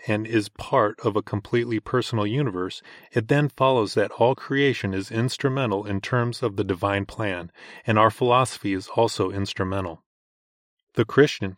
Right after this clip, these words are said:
can effectively attack every ground the anti-theist stands on, because the anti-theist is constantly on alien and hostile ground.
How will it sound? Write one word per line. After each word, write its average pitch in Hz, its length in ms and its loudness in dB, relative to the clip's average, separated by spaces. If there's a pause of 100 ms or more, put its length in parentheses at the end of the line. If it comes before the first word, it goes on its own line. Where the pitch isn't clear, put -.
can 113 160 0
effectively 131 640 0
attack 120 420 -4
every 113 260 0
ground 107 360 -2
the 107 60 -6
anti-theist 113 680 -2
stands 110 400 -4
on, 85 240 -14 (340)
because 120 340 0
the 113 120 2
anti-theist 117 840 0
is 110 160 -2
constantly 127 640 -2
on 107 220 -2
alien 123 440 0
and 104 160 -6
hostile 98 580 0
ground. 87 420 -8